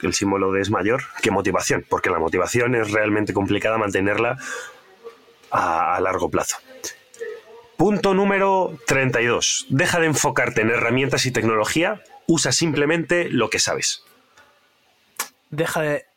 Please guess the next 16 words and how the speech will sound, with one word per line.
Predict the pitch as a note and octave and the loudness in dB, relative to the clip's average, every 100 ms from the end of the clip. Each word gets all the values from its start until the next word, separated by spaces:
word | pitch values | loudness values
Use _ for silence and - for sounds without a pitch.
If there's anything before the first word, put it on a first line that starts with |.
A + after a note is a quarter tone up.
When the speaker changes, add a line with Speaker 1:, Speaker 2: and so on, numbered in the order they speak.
| _ - | _ -4
Speaker 2:
a | |
ver, | C#3+ F#3 | -2 -2
deja | F3 E3+ F#3+ | -4 -2 0
de | E3+ | 0
enfocarte | D#3 - D3 C#3+ C#3 C3+ | -2 -4 -2 -2 -2 -2
en | |
herramientas | C#3 C3 C3 D3+ D3 A#2 - - | -2 -2 -2 -2 -2 -4 -4 -4
y | D3 | -4
tecnología. | C#3+ C3 D3+ D3+ - G3+ F#3+ | -4 -2 -2 -2 0 2 2
Speaker 1:
Y | C3 | 0
tecnología, | C#3 C3+ D#3 B2 D#3+ A#3 - | 2 2 2 2 0 -2 -2
usa | C#3+ D#3 | 0 2
simplemente | C#3+ D3+ C3+ D3 D#3+ | 0 0 2 0 0
lo | B2 | 0
que | G2+ | 0
sabes. | G#2 E2 - | -2 -2 -4